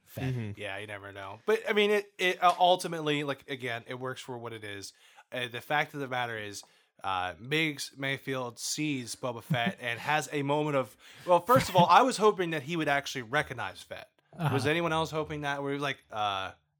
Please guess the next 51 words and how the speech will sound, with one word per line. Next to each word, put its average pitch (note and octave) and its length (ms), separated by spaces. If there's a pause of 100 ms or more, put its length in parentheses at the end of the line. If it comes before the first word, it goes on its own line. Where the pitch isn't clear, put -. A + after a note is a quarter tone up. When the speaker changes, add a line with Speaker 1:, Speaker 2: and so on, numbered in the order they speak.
Speaker 3:
"Why C3+ 220
is C#3 80
Boba G#2 260
Fett G2+ 220
here?" A2+ 280
Like, G#2+ 300 (560)
I A2+ 120
heard A3+ 120
Speaker 1:
Yeah. D3+ 120
Speaker 3:
he, A#2+ 140
I B2 80
heard B2 200
he G#2+ 80
died A#2+ 320
or G2+ 40
something - 200
Speaker 1:
Yeah, C3+ 60
I - 20
mean, C3+ 60
Speaker 3:
like D3 100
Speaker 1:
if, D3 80
Speaker 3:
that. - 180
Speaker 1:
yeah, C3+ 120
if A#2 100
he's, C#3+ 180
like, C3 140
a, A#2+ 220
a C3+ 100
special, C3 680
uh, A#2 280
special D#3+ 360
forces C#3 480
sharpshooter B2 800
who A#2 240
fought C3+ 320
in C#3 100
the A#2 140
Empire, A2 500
like, G#2+ 220
Speaker 3:
Should C3+ 240
know. B2 400 (100)
Speaker 1:
would D#3 300
probably D3+ 400
know, D3 300
like, B2+ 260
high C3 400 (400)
value, B2+ 640
uh, G#2 300
Speaker 3:
Targets A2+ 520
or D#3 100
Speaker 1:
yeah. A2 260